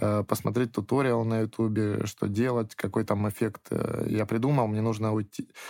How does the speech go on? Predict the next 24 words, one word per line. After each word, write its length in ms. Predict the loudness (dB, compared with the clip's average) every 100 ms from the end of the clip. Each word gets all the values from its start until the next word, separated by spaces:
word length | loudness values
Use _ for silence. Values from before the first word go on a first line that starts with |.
| -8 -2
найти 220 | 0 0
туториал, 480 | 0 2 2 4 2
посмотреть 580 | -2 -2 -2 0 0 0
или 140 | -2
позвонить 440 | 0 0 0 -2
каким-то 360 | -4 -4 -4 -4
своим 240 | -4 -2
знакомым, 640 | -2 -2 -2 0 0 -2 -2
э, 80 | -2
не 140 | -2 -2
знаю, 200 | -2 -2
си 120 | -2
джей-артистам, 720 | 2 0 0 -2 -2 0 0
узнать, 440 | 0 0 0 -2 -8 -20 -20 -20 -10 -2
э, 280 | 0 2 2
«Ребята, 320 | 0 0 0
а 40 |
как 200 | -2 -2
вот 160 | -2 -2
где, 200 | -4 -4
где 320 | -2 -2 0
лучше 360 | 0 0 -2 -6
сделать 420 | -4 -2 -2 -2 -2
это?» 320 | -2 -4